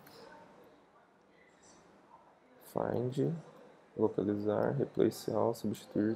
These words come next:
tudo. Ele substituiu aqui. Posso centralizar aqui. Desmarca. E aí já tá aqui bonitinho, pronto.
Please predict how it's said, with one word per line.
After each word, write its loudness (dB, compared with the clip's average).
tudo. 4
Ele 0
substituiu 2
aqui. 2
Posso -6
centralizar 0
aqui. 0
Desmarca. -2
E 6
aí 8
já 4
tá 4
aqui 2
bonitinho, 0
pronto. 4